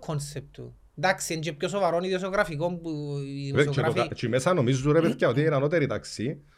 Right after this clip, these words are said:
Speaker 2: Ξέρεις, εγώ με-, ως τώρα, ε, θεωρούσα ότι το TikTok,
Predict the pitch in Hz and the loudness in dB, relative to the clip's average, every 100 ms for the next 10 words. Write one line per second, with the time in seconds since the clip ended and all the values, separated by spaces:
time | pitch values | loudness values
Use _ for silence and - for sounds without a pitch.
0 | _ - - - _ - - - 110 160 | _ -20 -20 -20 _ -18 -16 -18 -2 2
1 | 131 135 160 143 135 - 143 170 165 175 | 2 4 2 2 -2 2 4 6 4 2
2 | 127 139 151 165 156 - - 143 - - | 2 2 2 2 0 -2 -4 -4 0 4
3 | 160 | 4